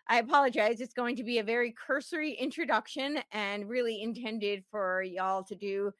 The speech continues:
your own research, investigate, and hopefully a call to action to stop what looks like a tremendous disaster, in my opinion.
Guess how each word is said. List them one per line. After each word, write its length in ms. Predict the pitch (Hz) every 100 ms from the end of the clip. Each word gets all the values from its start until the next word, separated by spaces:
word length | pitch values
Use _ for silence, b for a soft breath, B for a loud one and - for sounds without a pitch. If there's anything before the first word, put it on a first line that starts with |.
| b b b
your 160 | 240 -
own 200 | 269 277
research, 580 | 294 277 - 254 247 -
investigate, 800 | - 233 226 - 202 214 208 -
and 160 | 202 220
hopefully 840 | 220 269 285 240 208 190 196 220 b b
a 60 | 208
call 280 | 254 220 214
to 100 | 220
action 420 | 208 226 - 196 190
to 140 | 190
stop 380 | - 233 208 196
what 140 | 156
looks 240 | 202 202 -
like 200 | 170 -
a 80 | 180
tremendous 500 | - 190 202 180 165
disaster, 800 | - 165 190 233 233 151 143 165
in 120 | 185 190
my 140 | 165
opinion. 560 | 165 226 240 156 214